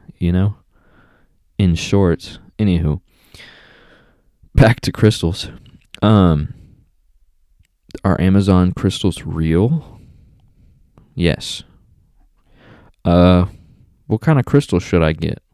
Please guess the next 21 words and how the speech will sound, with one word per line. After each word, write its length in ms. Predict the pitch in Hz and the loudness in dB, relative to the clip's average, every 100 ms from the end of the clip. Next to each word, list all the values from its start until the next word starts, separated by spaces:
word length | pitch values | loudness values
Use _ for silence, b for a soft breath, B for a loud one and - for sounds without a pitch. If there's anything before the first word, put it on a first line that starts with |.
| _ _ | _ _
I 40 | |
wanna 200 | 151 220 | -2 2
know 120 | 160 135 | 2 4
what 100 | 98 | 2
all 100 | 85 | 0
the 80 | |
crystals 420 | - 90 - 78 - | -4 -8 -8 -14 -10
do. 240 | 76 - _ _ _ _ _ _ _ _ _ - | -12 -12 _ _ _ _ _ _ _ _ _ -4
What 220 | 147 160 | -4 0
do 180 | 156 117 | 2 2
all 100 | 107 | 0
the 80 | |
crystals 360 | - 92 - 78 | -2 -4 -4 -8
do? 160 | 71 65 | -6 -2
This 160 | 120 | -2
is 120 | 95 | -2
healthline 600 | - 95 104 95 101 98 | -2 -2 -2 -2 0 0
dot 260 | 90 87 - | 0 -2 -2
com, 340 | - 104 87 | -6 -4 -4
mind 260 | 80 80 82 | -4 -4 -2
you. 260 | 82 90 | -2 -4